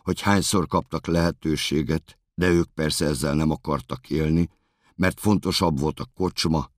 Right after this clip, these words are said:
meg a naplopás. Pedig téged is csak a véletlen segített, hogy egy gyermektelen rokonod meghalt, és rád maradt a lakása.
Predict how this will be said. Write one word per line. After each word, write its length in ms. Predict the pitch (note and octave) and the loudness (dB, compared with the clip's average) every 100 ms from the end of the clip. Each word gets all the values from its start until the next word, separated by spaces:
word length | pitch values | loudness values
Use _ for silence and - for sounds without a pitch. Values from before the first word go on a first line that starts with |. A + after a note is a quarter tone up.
| _ _ | _ _
meg 180 | - D#2 | -6 -4
a 80 | C2+ | -2
naplopás. 800 | C#2+ C#2+ B1 B1+ C#2 B1+ - - _ _ _ _ _ _ _ _ | -2 -2 -6 -6 -4 -4 -6 -12 _ _ _ _ _ _ _ _
Pedig 240 | G2 G#2 | -2 -2
téged 360 | A#2+ C3+ A2+ G#2 | 0 2 2 2
is 120 | G#2 | 0
csak 200 | - F#2+ | -2 -2
a 80 | G2+ | 2
véletlen 520 | F2+ C2+ A1+ A#1+ A#1+ | 2 2 -2 -4 -4
segített, 760 | B1 - A1 B1 - B2+ - _ _ _ _ _ _ _ _ | -2 -4 -2 -2 -4 -8 -8 _ _ _ _ _ _ _ _
hogy 180 | D#2 | 0
egy 120 | D#2 C#2+ | 2 4
gyermektelen 800 | F2+ F#2 E2+ D#2 - D#2 C#2 C2 | 4 4 4 2 -2 -2 -2 -2
rokonod 480 | D#2 - D2 D2 | -2 -2 -2 0
meghalt, 640 | C2 C2 - - G1+ - _ _ _ _ _ | 0 -2 -6 -8 -8 -8 _ _ _ _ _
és 160 | - - | -8 -2
rád 200 | F2 C2+ | 0 0
maradt 340 | D2+ C#2 B1+ | 0 -2 -4
a 60 | D2 | -4
lakása. 680 | A#1+ - G1+ - - - | -4 -6 -12 -10 -10 -10